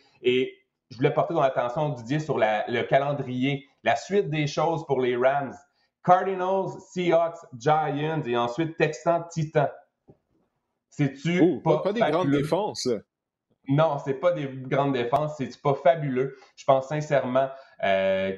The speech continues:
Speaker 1: que, que, qu'on n'a pas fini d'entendre parler de Cooper Kupp. J'aimerais ça personnellement que Robert Woods se mette,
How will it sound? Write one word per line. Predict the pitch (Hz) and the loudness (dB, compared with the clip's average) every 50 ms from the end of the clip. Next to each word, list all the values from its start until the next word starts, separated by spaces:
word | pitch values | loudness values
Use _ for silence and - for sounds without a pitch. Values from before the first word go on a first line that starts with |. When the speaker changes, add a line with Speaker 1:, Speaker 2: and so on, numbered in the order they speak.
| - - | -8 -6
Speaker 1:
que, | 117 107 104 101 101 98 98 95 95 95 92 | -2 0 0 0 0 0 0 0 -2 -2 -2
que, | - 104 101 95 95 95 - | -2 -2 0 0 -2 -2 -2
qu'on | - 110 | -2 0
n'a | 107 107 | 2 2
pas | - 151 156 | 2 2 -2
fini | 156 - 143 127 127 131 | -2 0 -2 0 0 0
d'entendre | 127 117 107 - 113 110 107 | 0 0 0 0 -2 -4 0
parler | - 98 98 117 120 | 0 0 0 0 -2
de | 113 104 | -6 -6
Cooper | - - 120 - 110 104 - | -6 -6 -4 0 0 0 2
Kupp. | 151 156 156 139 | 2 -2 -2 -2
J'aimerais | - 147 143 143 135 143 143 | -2 0 0 0 2 0 -2
ça | 143 - - 156 151 147 - - | -2 -4 -2 -2 -2 -2 -2 -2
personnellement | 151 147 - - 135 127 120 113 110 110 113 117 | -4 -4 -2 -2 -2 -2 -2 -2 -2 -2 -2 -2
que | 117 - 113 | -2 -2 -4
Robert | 104 104 113 113 110 135 131 - - | 0 2 2 2 2 0 -6 -6 -4
Woods | 123 127 | -4 -4
se | - - 107 | -4 -4 -6
mette, | 104 107 113 - | -4 -4 -4 -4